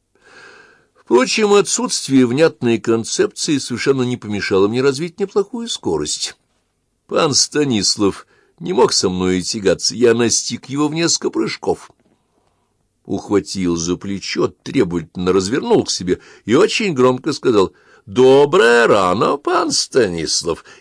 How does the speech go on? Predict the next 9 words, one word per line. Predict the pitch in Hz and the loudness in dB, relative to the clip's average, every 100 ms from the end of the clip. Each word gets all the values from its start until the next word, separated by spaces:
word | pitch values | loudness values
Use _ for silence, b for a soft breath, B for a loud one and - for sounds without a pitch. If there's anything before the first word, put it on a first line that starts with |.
| - | -12
исчерпав | 85 78 - 87 82 - - | -10 -8 -8 -6 -6 -8 -20
таким | - 85 | -10 -6
образом | 85 87 90 92 | -6 -4 -2 0
добрую | 87 90 90 92 | 2 2 0 -2
треть | 87 87 90 | -2 -4 -4
своего | - - 123 107 | -4 -4 -4 -4
скудного | - - 90 90 120 | -6 -8 -10 -6 -6
словарного | 131 - 95 85 101 131 | -4 -2 -2 -2 -2 -2
запаса. | 262 - 76 - - | -2 -4 -6 -8 -12